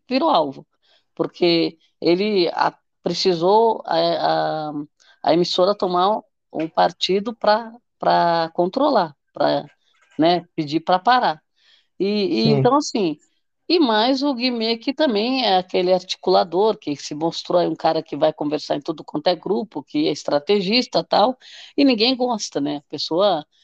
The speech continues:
Speaker 1: quando a pessoa entra pra jogar e conversa com um, conversa com outro, aí fala de aliança ali, aliança aqui, as pessoas não querem saber, já vira alvo, que foi o que
Speaker 2: Sim.
Speaker 1: aconteceu com o Rodrigo na edição passada.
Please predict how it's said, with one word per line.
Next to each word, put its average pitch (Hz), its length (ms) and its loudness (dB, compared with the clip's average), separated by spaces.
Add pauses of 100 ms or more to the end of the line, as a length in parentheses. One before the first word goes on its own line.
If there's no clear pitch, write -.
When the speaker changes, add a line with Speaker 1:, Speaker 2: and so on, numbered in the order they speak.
(220)
Speaker 1:
quando 160 180 0
a 165 40 -8
pessoa 185 320 0
entra 180 220 -4
pra 170 160 -2
jogar 165 500 0
e 151 240 -4 (200)
conversa 165 440 0
com - 160 -4
um, 170 80 0
conversa 160 440 -6
com 151 160 -2
outro, 151 600 0 (260)
aí 165 220 2
fala 170 320 0
de 165 80 -2
aliança 160 460 -2
ali, 160 200 -2
aliança 151 420 -4
aqui, 233 380 -6 (340)
as - 200 -6
pessoas 208 340 0
não 240 160 0
querem 220 320 0
saber, 220 400 -2
já 151 140 -4
vira 165 260 0
alvo, 147 380 0
que - 120 -20
foi 165 180 0
o - 20 -4
que - 140 -2
Speaker 2:
Sim. - 60 -10
Speaker 1:
aconteceu 139 360 2
com - 80 -2
o 180 40 -4
Rodrigo 175 520 0
na 214 240 0
edição 208 260 -6
passada. 202 540 -4